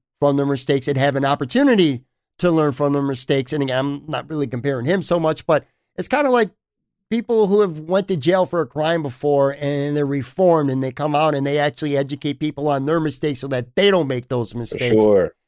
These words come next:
Speaker 1: You have s-, hope for somebody like a, a Nick Batt or just anybody like that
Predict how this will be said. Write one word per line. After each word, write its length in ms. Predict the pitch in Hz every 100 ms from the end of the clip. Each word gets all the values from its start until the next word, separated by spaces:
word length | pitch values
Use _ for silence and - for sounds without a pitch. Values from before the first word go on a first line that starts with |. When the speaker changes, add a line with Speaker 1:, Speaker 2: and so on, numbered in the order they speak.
| _
Speaker 1:
You 120 | 147
have 220 | 151 175 160
s-, 200 | 156 - -
hope 260 | 170 196 -
for 100 | 160
somebody 680 | - 160 147 147 143 127 - _ _ -
like 140 | 156
a, 120 | 156 160
a 80 | 156
Nick 300 | 147 139 127
Batt 240 | 143 139
or 100 | 160
just 220 | 160 170 175
anybody 400 | 190 180 151 147
like 220 | 139 131
that 300 | 143 131